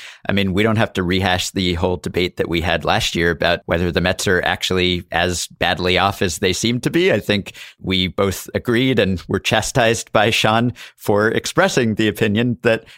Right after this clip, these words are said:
there are other teams that are in worse positions than the Mets and certainly have been a lot longer out of the playoffs. And you and I were even just talking before we started recording, there's even another team this very season that has lost more days to injury than the Mets.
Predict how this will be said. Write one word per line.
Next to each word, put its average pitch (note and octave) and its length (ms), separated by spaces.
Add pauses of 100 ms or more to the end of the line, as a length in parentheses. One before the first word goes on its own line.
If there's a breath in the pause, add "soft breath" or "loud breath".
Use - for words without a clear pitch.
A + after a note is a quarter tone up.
(120)
there G2+ 160
are - 60
other F3+ 200
teams C3+ 360
that B2+ 140
are B2 160
in B2 340
worse A2+ 240
positions G#2+ 600
than G#2 200
the F#2+ 60
Mets F#2 380
and F#2+ 200 (260 loud breath)
certainly F#2+ 460
have F#2 320
been F#2+ 140
a E2+ 80
lot F2+ 240
longer F#2 480
out F#2+ 200
of F#2 80
the F#2 80
playoffs. F#2+ 600
And A2 200 (320 loud breath)
you C3+ 140
and D#3 80
I D3+ 100
were D#3 140
even D#3 200
just - 200
talking - 320
before C3+ 300
we C#3 80
started C#3+ 280
recording, C#3 580
there's F3 180
even F#3+ 200
another F3 300
team E3+ 460
this D3+ 200
very D3 300
season B2 600
that G2+ 140
has G#2 200
lost G#2+ 380
more A2+ 220
days G#2+ 380
to - 140
injury A#2+ 480 (200 soft breath)
than B2 140
the E3 60
Mets. G3+ 400